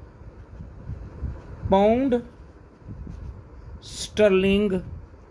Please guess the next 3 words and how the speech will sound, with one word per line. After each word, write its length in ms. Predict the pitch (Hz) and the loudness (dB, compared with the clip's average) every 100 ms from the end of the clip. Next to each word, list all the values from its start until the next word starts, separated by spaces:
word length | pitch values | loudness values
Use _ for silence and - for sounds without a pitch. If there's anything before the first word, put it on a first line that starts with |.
| - - - - - - - - - - - - - - - - - | -20 -20 -20 -20 -20 -18 -16 -16 -18 -18 -16 -16 -16 -18 -16 -10 2
का 180 | 175 175 | 4 6
रेट 640 | 165 185 170 170 165 - - - - - - - - - - - - - - - - - - - | 4 4 4 2 0 -10 -18 -20 -20 -20 -20 -20 -20 -20 -18 -14 -14 -14 -16 -20 -20 -20 -20 -4
फरोख्त 840 | 175 175 180 - 175 190 - - | 2 4 4 4 2 2 -2 -14